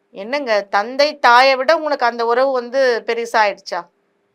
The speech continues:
உனக்காக உயிர் கொடுத்த தாய், உனக்காக இந்த அளவு கஷ்டப்பட்டு ஒரு வாழ்க்கையை கொடுக்குற அப்பா, இதையெல்லாம் மீறி உனக்கு வந்து இன்னைக்கு ஒரு, ஒரு ஃப்ரெண்ட்ஷிப் இம்பார்ட்டண்டா போயிடுச்சா? ஒரு சில விஷயங்களுக்கு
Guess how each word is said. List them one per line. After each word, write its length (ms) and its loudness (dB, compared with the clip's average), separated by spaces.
உனக்காக 500 -2
உயிர் 260 -6
கொடுத்த 340 -8
தாய், 440 2
உனக்காக 560 0
இந்த 160 -2
அளவு 160 -2
கஷ்டப்பட்டு 760 -6
ஒரு 160 -4
வாழ்க்கையை 460 0
கொடுக்குற 240 -6
அப்பா, 540 0
இதையெல்லாம் 680 0
மீறி 520 -6
உனக்கு 300 -4
வந்து 220 -2
இன்னைக்கு 300 -4
ஒரு, 120 4
ஒரு 120 0
ஃப்ரெண்ட்ஷிப் 520 -8
இம்பார்ட்டண்டா 520 0
போயிடுச்சா? 460 -8
ஒரு 280 -4
சில 260 -4
விஷயங்களுக்கு 800 -6